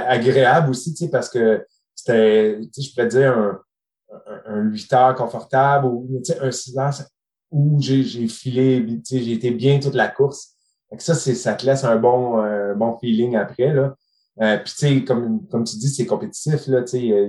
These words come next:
a, dans ce temps-là, il y avait Michael Wardian, il y avait, tu sais, il, c'est cool de courir, tu sais, le début avec eux autres un petit peu, puis après, ils te larguent, là,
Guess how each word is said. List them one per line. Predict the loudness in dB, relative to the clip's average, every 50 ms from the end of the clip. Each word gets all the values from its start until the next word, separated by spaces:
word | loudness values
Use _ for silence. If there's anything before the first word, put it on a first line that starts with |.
| -2 -6 -10
a, | -12 -12 _ _ _ _ _ _ _ _ _ _ _
dans | _ _ -10 -8 -8 -6
ce | -6
temps-là, | -4 -2 0 2 4 4 4 4
il | 2 2 0
y | 0
avait | -2 -2
Michael | -4 -6 -6 -2 0 0 2
Wardian, | 2 2 2 2 0 0 0 0 0 0 0
il | 0
y | 0
avait, | 0 0 0 -2
tu | -2 -4
sais, | -4 -2
il, | -2 -2 -2 -4 -6 -8 -10 -12 -14 -18 -20 -20 _ _ _
c'est | _ _ -10 -8 -8 -6
cool | 0 2 4 4
de | 4
courir, | 4 4 2 2 4 4 4 6 6 4 4
tu | 0
sais, | -4 -6 -8
le | -6 -6 -6
début | -2 0 0 0 2 4 4
avec | 4 4 2 2 0
eux | 2 2 2
autres | 2 2 0 -2
un | -4 -4
petit | -6 -8 -6 0
peu, | 2 4 6 6 4 2 -2
puis | -8 -14 -14 -16 _ _ _ _ _ _ _ -20
après, | -18 -8 -2 0 0 0
ils | 0 0
te | 0
larguent, | 2 4 4 4 2 2 0
là, | -2